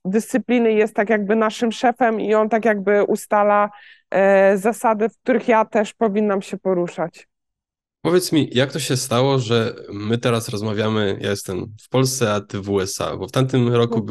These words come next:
Speaker 2: byłaś w, w Wisconsin bodajże, w tamtym
Speaker 1: Tak.
Speaker 2: sezonie.
Speaker 1: Tak, tak,
Speaker 2: Teraz
Speaker 1: tak.
Speaker 2: jesteś w Tennessee. No jak to, i wspomniałaś o tym
Speaker 1: Mhm.
Speaker 2: skeku, po tym skeku było chyba Szczyrk, jak żeśmy rozmawiali.
Speaker 1: Dokładnie.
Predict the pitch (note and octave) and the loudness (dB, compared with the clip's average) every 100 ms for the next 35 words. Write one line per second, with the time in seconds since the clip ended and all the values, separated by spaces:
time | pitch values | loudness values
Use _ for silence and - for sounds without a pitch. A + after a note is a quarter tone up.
0 | - G#2+ G#2+ G#2 G2 G2 F#2+ - _ _ | -6 -6 -6 -8 -4 0 0 -4 _ _
1 | _ _ - F#2 G#2 G2+ B2+ C3 E3 D#3+ | _ _ -16 -8 -4 0 0 0 -2 2
2 | F#3+ D3 C#3 C3+ D3+ E3 - B2+ B2 - | 0 0 0 2 2 0 -4 -2 -2 0
3 | A2+ A#2 C3 - _ - - A3+ G#3 - | 0 0 -2 -6 _ -20 -4 -2 -2 -2
4 | G3+ - G3 C3 B2 B2 A#2 - C3+ C3+ | -4 -2 -2 -2 -4 -2 -4 -2 2 2
5 | C#3+ C#3 E3 D3+ - B2+ C#3 D#3 D3+ C3+ | 0 0 0 0 0 0 2 0 0 -2
6 | C#3 B2+ B2 A#2 _ - G2 - C3 C3+ | 0 0 0 -6 _ -14 -10 0 2 2
7 | C3 B2 A#2 G#2+ D#3 D3+ C3 C#3 C3 B2 | 0 -2 -4 0 -2 0 -2 -2 0 0
8 | - B2+ B2+ A#2 A#2 A#2 A2+ A2 A2+ - | 0 -4 -4 -4 0 2 0 -2 -4 0
9 | D3 F3 - C3 C#3 C3+ C#3 C3+ C3+ C3 | 2 2 0 0 0 0 2 0 2 2
10 | C3+ C#3 G3+ G3+ G3+ | 2 2 2 0 -8